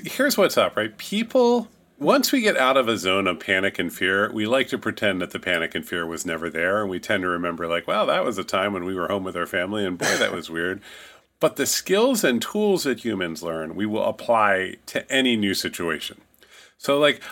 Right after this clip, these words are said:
I think denial will emerge, and everybody will run back into the office and be like, "God, it's just good to eat, like, a Kind Bar and have somebody else pay for my Diet Coke again." Like, that, that part will be real.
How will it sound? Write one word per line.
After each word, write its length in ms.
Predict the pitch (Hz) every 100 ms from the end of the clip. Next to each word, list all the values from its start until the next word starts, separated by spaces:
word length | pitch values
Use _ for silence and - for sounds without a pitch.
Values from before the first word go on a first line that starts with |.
| -
I 80 | 131
think 280 | 131 123 -
denial 480 | 151 123 127 139 123
will 160 | 107 95
emerge, 320 | 90 87 -
and 140 | 117 147
everybody 340 | 190 185 160
will 160 | 113 98
run 260 | 98 120
back 220 | 117 107 120
into 120 | 104
the 120 | 95
office 380 | 95 95 101 -
and 120 | 104
be 80 | 104
like, 160 | 95 -
"God, 240 | 131 120
it's 140 | 95 -
just 180 | 110
good 200 | - 131
to 60 | 110
eat, 280 | 110 113 107
like, 220 | 101 -
a 60 | 87
Kind 480 | - 101 107 104
Bar 440 | 98 98 98 95 92
and 240 | 95 87
have 220 | 85 98 -
somebody 360 | 98 98 98
else 220 | 95 95
pay 260 | - 107 98
for 140 | -
my 140 | 87 90
Diet 300 | 90 90 87
Coke 260 | 98 87 82
again." 320 | 78 73 78
Like, 180 | 82 -
that, 160 | 117
that 260 | 131 160 -
part 180 | 131 113
will 60 |
be 120 | 98 82
real. 380 | 78 73 -